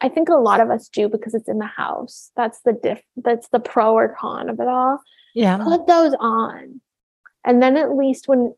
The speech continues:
Speaker 1: you know, it's time to sleep, you'll be able to still sleep.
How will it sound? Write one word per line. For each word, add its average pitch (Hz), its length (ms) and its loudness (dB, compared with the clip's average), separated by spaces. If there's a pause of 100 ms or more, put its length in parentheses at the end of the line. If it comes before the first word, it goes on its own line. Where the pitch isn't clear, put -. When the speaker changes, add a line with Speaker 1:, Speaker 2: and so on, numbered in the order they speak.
Speaker 1:
you 254 220 -2
know, 233 220 2
it's - 200 -6
time 240 300 0
to 233 80 0
sleep, 285 420 0
you'll 247 160 6
be 233 220 -4
able 220 180 -4
to 226 160 -6
still - 320 -12
sleep. - 540 -20